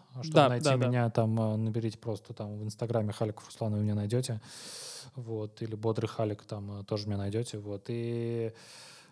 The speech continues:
Speaker 1: дерзайте, пожалуйста, нет ничего невозможного, э, и зарабатывать можно спокойно, покупая что-то в Китае задёшево. До сих пор это актуально, и продавая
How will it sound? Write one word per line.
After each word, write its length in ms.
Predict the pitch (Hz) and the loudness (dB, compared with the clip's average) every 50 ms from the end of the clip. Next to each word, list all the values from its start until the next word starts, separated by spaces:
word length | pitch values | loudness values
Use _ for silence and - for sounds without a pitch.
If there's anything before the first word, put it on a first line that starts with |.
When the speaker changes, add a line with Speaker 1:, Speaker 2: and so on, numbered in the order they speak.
| _ _ _ - | _ _ _ 2
Speaker 1:
дерзайте, 580 | 131 147 143 151 170 190 214 208 - 131 120 | 4 4 6 6 4 4 4 4 4 4 4
пожалуйста, 640 | 117 - 120 117 139 143 165 160 - - - 120 113 | 6 4 4 6 6 6 6 4 2 2 4 4 4
нет 220 | 123 139 135 - | 4 4 4 2
ничего 240 | 131 - - 135 131 | 2 2 4 2 4
невозможного, 1400 | 123 120 120 117 120 127 135 139 139 135 123 113 113 110 110 107 107 107 107 104 107 113 117 120 117 120 123 127 127 | 4 4 4 4 4 4 2 4 4 4 4 4 4 4 4 4 2 2 0 -2 -4 -6 -8 -8 -8 -8 -8 -8 -8
э, 80 | 127 131 | -8 -6
и 500 | 127 123 120 120 117 117 117 117 117 117 | -6 -6 -6 -6 -6 -6 -6 -6 -4 -4
зарабатывать 600 | 110 117 120 117 110 117 120 113 - 113 - - | 0 2 2 2 4 4 2 2 2 -2 -2 0
можно 420 | 113 110 107 104 107 104 104 104 | 0 0 2 0 -2 -2 -2 -2
спокойно, 720 | - - - 113 104 - 120 120 120 120 113 107 104 107 104 - _ - | -2 0 -2 -2 0 2 2 4 4 2 2 0 -2 -4 -6 -8 _ 0
покупая 520 | - 113 - 117 - - 117 113 110 107 104 | 0 2 2 2 4 4 4 4 4 2 0
что-то 260 | - - 117 - 110 | -2 -2 -2 -2 -2
в 60 | - | -6
Китае 300 | - - - - 113 110 104 | -8 -8 -2 0 0 0 0
задёшево. 580 | 107 104 107 117 131 127 - - 110 101 101 104 | -2 -2 0 -2 -2 -2 -4 -6 -6 -6 -6 0
До 120 | 113 123 | 0 2
сих 200 | - - 117 - | 2 2 0 -2
пор 260 | - - 123 127 135 | 2 4 4 6 4
это 220 | 127 127 - 113 107 | 2 4 2 2 2
актуально, 600 | 98 - - 117 113 117 120 123 120 110 107 104 | 2 2 2 4 4 4 4 4 2 2 0 0
и 40 | 104 | 2
продавая 600 | - - - 107 107 104 104 110 110 110 107 107 | 2 2 2 4 2 2 4 4 4 2 2 0